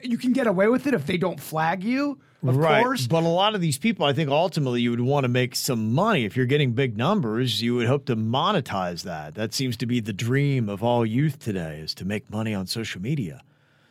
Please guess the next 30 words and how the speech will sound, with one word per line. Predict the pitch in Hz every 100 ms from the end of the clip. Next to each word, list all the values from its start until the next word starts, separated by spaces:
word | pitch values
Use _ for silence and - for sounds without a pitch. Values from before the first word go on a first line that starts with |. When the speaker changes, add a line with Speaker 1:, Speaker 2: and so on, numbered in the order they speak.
| _ _ - _
Speaker 1:
And | 180
there's | 226 220
Speaker 2:
So |
Speaker 1:
different | 185 214 233
definitions | 202 156 170 175 170 143 165 156
for | -
fair | 135 - 151
use, | 135 131 139 -
too. | - 143 139 143
There's | 151 127
ways | 156 151 120
to | 156
do | 139 143
it | 147
to | -
where | 147
you, | 147 160 - -
'cause | 196
me | 175 247
and | 220
Denny's | 185 196 165
have | 170
some | 143 165
videos | 143 160 160 135
up | 151 156
where | 160 156 156
we | 151
do | 123 175 208
have | 143 165 151
stuff, | - 165 151